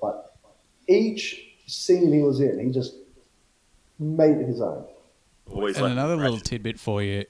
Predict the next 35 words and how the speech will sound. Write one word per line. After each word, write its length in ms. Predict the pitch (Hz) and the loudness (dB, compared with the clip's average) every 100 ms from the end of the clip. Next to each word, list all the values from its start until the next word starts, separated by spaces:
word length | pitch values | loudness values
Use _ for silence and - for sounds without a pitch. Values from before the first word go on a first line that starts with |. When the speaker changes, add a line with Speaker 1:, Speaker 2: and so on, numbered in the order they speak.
| - | -4
Speaker 3:
is 220 | 120 104 | -4 -2
that 220 | 117 120 - | -2 -2 -4
a 80 | |
lot 300 | 117 117 131 | -6 -4 -2
of 260 | 156 117 98 | -2 -4 -6
the, 460 | 110 107 101 101 - _ _ _ - 165 | -4 -4 -6 -8 -12 _ _ _ -20 -16
the 140 | 135 110 | -12 -10
funny 320 | - 117 107 | -6 -4 -4
nuances 640 | 101 110 110 98 - 95 | -6 -6 -6 -6 -8 -10
of 120 | 98 | -10
him 200 | 110 110 | -8 -8
sort 220 | 107 117 101 | -8 -10 -12
of, 100 | - | -14
tr-, 200 | - - _ - 139 - | -16 -18 _ -20 -20 -18
it 160 | 117 | -10
was 200 | 123 123 | -8 -6
him 220 | - 170 | -6 -6
legitimately 520 | 131 110 123 135 139 120 | -6 -6 -4 -4 -6 -8
trying 340 | - 120 117 | -6 -6 -6
to 80 | 113 | -6
remember 280 | 110 113 104 | -6 -6 -6
lines. 580 | 104 104 135 202 - - _ - - | -4 -4 -6 -10 -14 -18 _ -20 -12
Whenever 280 | 113 139 175 | -6 -6 -8
he's 180 | 156 139 | -12 -12
looking 380 | 143 151 135 | -12 -12 -10
up 220 | 139 139 135 | -10 -10 -10
or 40 | |
he's 100 | 113 | -12
got 120 | 127 | -10
his 120 | 131 123 | -8 -6
eyes 240 | 131 123 | -6 -8
closed, 460 | - 123 120 143 143 | -12 -10 -8 -8 -8
that 120 | 147 | -8
was 120 | 127 | -6
him 220 | 127 127 | -6 -6